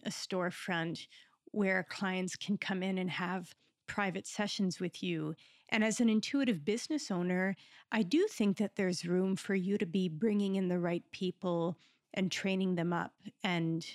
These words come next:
mentoring them. Um, and on that note, Misty, when you think about your entrepreneurship journey and all that you've learned along the way thus far,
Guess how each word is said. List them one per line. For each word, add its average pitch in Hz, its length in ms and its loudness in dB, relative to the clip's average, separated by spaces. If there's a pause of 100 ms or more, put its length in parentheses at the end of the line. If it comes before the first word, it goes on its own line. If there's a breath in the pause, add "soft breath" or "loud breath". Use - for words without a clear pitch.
(160)
mentoring 175 560 0
them. 156 340 -2 (720 soft breath)
Um, 196 600 0 (120)
and 233 140 4
on 233 300 6 (180)
that 277 300 2
note, 214 320 4
Misty, 190 840 -2
when 226 220 4
you 247 120 6
think 226 300 0
about 185 440 2 (420)
your 196 380 2
entrepreneurship 185 960 -2
journey 180 560 0
and 170 160 -2 (100)
all 214 560 2
that 185 220 0
you've 196 260 2
learned 180 640 2 (420)
along 196 380 4
the 180 120 4
way 180 240 4
thus 185 340 0
far, 180 600 -2